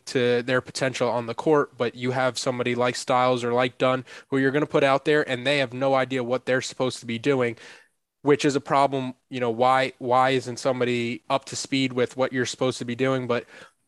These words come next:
I think there, there is always more to the story than a coach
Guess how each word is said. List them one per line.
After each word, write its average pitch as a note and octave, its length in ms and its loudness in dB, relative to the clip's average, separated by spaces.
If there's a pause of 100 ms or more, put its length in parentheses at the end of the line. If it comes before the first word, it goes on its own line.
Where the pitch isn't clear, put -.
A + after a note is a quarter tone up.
(120)
I C3+ 100 2
think E3 240 0
there, C#3 320 4
there C3+ 380 0
is D3+ 240 2
always C3+ 260 2
more B2+ 240 -2
to B2+ 120 0
the B2 80 -2
story C3 420 0
than A#2+ 360 -2 (100)
a A2+ 100 -2
coach - 500 -2